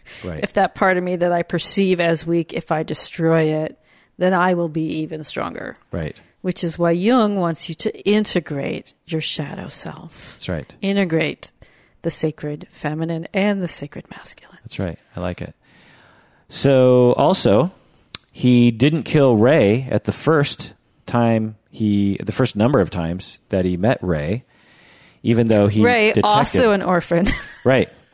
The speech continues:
Speaker 1: That he, he detected her, her force, uh, abilities, but didn't kill her.
Speaker 2: Mm-hmm.
Speaker 1: Isn't that interesting? You'd think
Speaker 2: It is.
Speaker 1: he would kill her right away. He'd be like, "Well, let's get rid of her. She's,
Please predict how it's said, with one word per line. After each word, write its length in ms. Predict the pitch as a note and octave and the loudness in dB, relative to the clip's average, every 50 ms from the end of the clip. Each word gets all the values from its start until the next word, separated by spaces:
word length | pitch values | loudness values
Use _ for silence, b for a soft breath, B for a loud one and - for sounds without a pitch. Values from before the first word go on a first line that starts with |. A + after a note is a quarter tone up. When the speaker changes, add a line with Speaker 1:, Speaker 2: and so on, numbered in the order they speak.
| B B B B B | B B B B B
Speaker 1:
That 200 | - B2 A#2 G2+ | 0 0 0 0
he, 340 | F#2 - A#2+ A#2 A2+ A2 - - | 0 0 2 2 2 0 -2 -6
he 280 | - - A#2+ A2 A2 | -4 -2 0 0 2
detected 720 | G2 A2 - - - C3 D3+ - - - F#2 E2+ G2 A#2 A#2+ - _ _ _ _ _ | 0 0 -2 0 0 0 0 0 0 0 0 0 0 -2 -6 -14 _ _ _ _ _
her, 640 | - - - A2 G#2+ G#2 G#2 G#2 G2+ G2+ G2+ G#2 G2+ - _ _ _ _ _ _ _ _ _ _ _ _ _ _ | -12 -2 2 4 4 6 6 6 6 4 4 2 -2 -6 _ _ _ _ _ _ _ _ _ _ _ _ _ _
her 200 | _ - G#2+ G2+ | _ 0 2 2
force, 640 | G2 - - A#2+ B2+ C3 B2+ - - - - - - _ _ _ _ _ _ _ - | 2 0 0 2 4 4 2 2 -2 -4 -6 -10 -14 _ _ _ _ _ _ _ -4
uh, 320 | F#2+ F2 E2+ E2+ E2 D#2+ - | -2 0 0 0 0 -2 -2
abilities, 640 | F#2 - G#2 F2 E2+ E2 E2+ F#2 A#2+ - - - - _ _ | 0 2 2 2 2 0 0 -2 -4 -6 -8 -14 -20 _ _
but 120 | - G2 - | -2 0 2
didn't 240 | A2+ A#2 G#2 F#2+ - | 2 0 0 0 -2
kill 200 | - - D3 D3+ | -2 0 0 0
her. 260 | A#2+ C#2 - - - B B B B B B | -2 -4 -8 -10 -16 B B B B B B
Speaker 2:
Mm-hmm. 120 | F3 - - | -6 -4 -2
Speaker 1:
Isn't 140 | G2+ G#2 G#2+ | -2 0 0
that 100 | G2 G2 | 0 0
interesting? 440 | G#2+ B2+ - - - - B1+ A1+ - | 0 -2 -4 -8 -10 -10 -10 -10 -4
You'd 180 | - G#2 G2+ - | -2 -2 -2 0
think 240 | - B2+ A#2+ - G2 | 0 0 0 0 -4
Speaker 2:
It 120 | E2 F#2+ | -8 -12
is. 320 | G2 - - - - - - | -14 -16 -16 -18 -18 -18 -14
Speaker 1:
he 260 | - - A#2 A2+ A2 A2 | -4 0 2 4 4 4
would 360 | G#2 G2+ G2 G#2+ G#2+ F#2 - | 2 2 4 2 2 2 0
kill 220 | - - C#3+ C#3+ C3+ | -2 2 2 4 4
her 180 | B2 A2 F#2+ | 4 4 4
right 220 | F#2 F#2 G2 G2+ F#2+ | 4 4 4 4 4
away. 260 | F2+ F#2+ C3 C#3+ G2+ | 4 4 4 4 4
He'd 60 | F2 | 4
be 140 | E2+ F2 F2 | 2 2 0
like, 200 | E2+ E2 E2 - | 0 0 0 0
"Well, 320 | G#2 G2+ F#2 F2+ F2 F2 F2 | 0 2 2 2 2 0 0
let's 180 | F2+ E2+ - | -2 -4 -6
get 140 | - E2 D#2 F2 | -8 -6 -2 0
rid 120 | G#2 G#2 | 0 0
of 60 | F#2 D2 | 0 -2
her. 200 | D#2+ D#2+ E2 E2+ | -2 -4 -4 -6
She's, 480 | - - E2+ D#2+ D#2+ D#2 - - - | -6 -6 -6 -6 -6 -6 -8 -12 -16